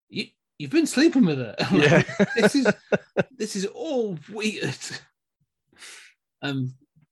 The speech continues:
Speaker 1: yeah, but you said, paper thin, what you said before, i-, is exactly right.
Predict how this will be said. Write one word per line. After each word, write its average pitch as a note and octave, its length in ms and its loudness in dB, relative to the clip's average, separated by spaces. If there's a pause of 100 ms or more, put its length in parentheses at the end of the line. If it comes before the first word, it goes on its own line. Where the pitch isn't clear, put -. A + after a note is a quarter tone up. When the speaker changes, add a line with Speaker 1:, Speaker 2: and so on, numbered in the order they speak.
(420)
Speaker 1:
yeah, E3 160 0
but D3+ 120 -6
you G#3+ 100 -2
said, - 240 -8
paper G#3 260 -2
thin, D3+ 260 -6
what B2+ 60 -6
you C3 60 -6
said B2+ 160 -10
before, A#2+ 220 -8
i-, A2+ 120 -10
is B2 140 -8
exactly A2+ 420 -10
right. G2+ 280 -12